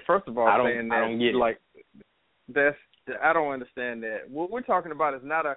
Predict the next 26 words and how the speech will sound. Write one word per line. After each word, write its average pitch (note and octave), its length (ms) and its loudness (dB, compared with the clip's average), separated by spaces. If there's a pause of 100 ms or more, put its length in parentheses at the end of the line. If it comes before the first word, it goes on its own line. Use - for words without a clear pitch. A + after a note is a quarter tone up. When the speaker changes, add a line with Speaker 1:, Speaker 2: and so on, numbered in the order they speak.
(340)
Speaker 1:
I, - 160 -2 (1040)
let's B3 180 -2
just A3+ 200 -8
say F3 160 4
this D3+ 200 -2
like C3 220 -2
this. B2 140 -6 (220)
I, A3 280 0
I - 20 0
didn't G#3+ 240 -8
mention G3 300 -10
the C#3+ 180 -12
fact C#3 260 -8
that C3 120 -6
I D#3 100 -2
didn't D3+ 200 -8
say, C3+ 120 -8
okay, C3+ 360 -8 (400)
it's F3 160 -8
a E3 40 0
lot D#3+ 220 2
of - 100 -12
selfies D3 320 -2
'cause D3 220 -2
it's B2+ 140 -10
annoying B2+ 580 -4